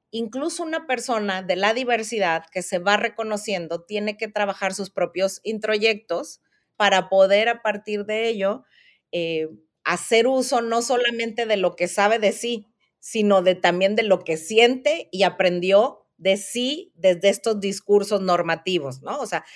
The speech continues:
si yo siempre aprendí que la palabra gay, que la palabra joto era algo negativo, era algo peyorativo, era algo que no había posibilidad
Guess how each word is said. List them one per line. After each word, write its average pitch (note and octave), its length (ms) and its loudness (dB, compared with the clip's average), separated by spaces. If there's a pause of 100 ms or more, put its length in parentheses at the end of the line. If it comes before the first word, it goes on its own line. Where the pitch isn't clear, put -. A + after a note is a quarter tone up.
(160)
si G#3+ 240 -8
yo A#3+ 180 2
siempre C4 360 -2
aprendí A3 520 -2
que F3 140 -6
la E3 240 -2
palabra E3+ 500 2
gay, F#3 560 2
que - 80 -10
la C#3+ 220 -6
palabra D#3 480 -2
joto F#3 400 -4
era F3+ 280 4
algo F3+ 280 2
negativo, E3 720 -2
era E3 160 2
algo F3 500 0
peyorativo, D#3+ 720 -2
era E3 160 2
algo F3 280 -2
que E3 100 -6
no E3 100 -6
había E3+ 240 -2
posibilidad E3 800 -4